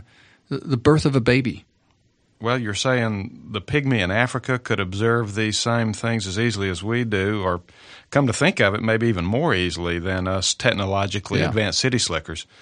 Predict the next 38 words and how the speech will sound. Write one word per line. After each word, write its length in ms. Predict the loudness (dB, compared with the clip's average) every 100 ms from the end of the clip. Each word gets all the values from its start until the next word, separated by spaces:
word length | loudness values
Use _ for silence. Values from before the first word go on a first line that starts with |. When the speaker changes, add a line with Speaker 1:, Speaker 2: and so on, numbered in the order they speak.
| -20 -20 -20 _ -12
Speaker 2:
But 240 | -6 0
what's 160 | 2 2
the 80 | 0
point 240 | 0 2
of 60 | 2
all 160 | 0
this? 260 | -2 -8 -12 -16 _ _ _ 4
Speaker 1:
Well, 300 | 4 4 0 _ -6
the 100 | 0
point 280 | 4 4 4
was 180 | 4
that 240 | 6 4 2 -2
while 240 | 2 2
God 280 | 2 2 2
won't 340 | 2 4 2 4
judge 300 | 4 4 4
somebody 360 | 2 2 0
by 200 | 0 0
a 80 | -2
standard 600 | 0 4 4 4 0 0
that 120 | -4 -2
they 100 | 0
don't 200 | 0 0
possess, 580 | 2 4 2 -2 -8 -12 _ _ _ _ _ _ _ _
it 140 | 2 6
is 220 | 6 4
fair 300 | 4 2 2
if 80 | 2
he 100 | 4
judges 460 | 6 6 6 4 6
them 200 | 4 6
by 200 | 4 4
what 240 | 2 2
they 220 | 2 2
do 360 | 0 4 6 6
know. 320 | 6 2 -6 -20 _ _ _ _ _ 4
And 160 | 8
everyone 640 | 8 10 10 10 8 6